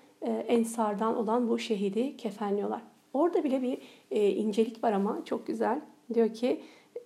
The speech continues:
hırkalardan birisi birinden daha büyük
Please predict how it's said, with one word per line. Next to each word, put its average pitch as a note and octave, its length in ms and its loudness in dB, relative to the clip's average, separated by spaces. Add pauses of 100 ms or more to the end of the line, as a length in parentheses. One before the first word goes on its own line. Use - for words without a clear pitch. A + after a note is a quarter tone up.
(220)
hırkalardan A#3 720 2 (140)
birisi A3 300 -2
birinden A3 420 2 (300)
daha G#3+ 280 -2
büyük G#3 440 -2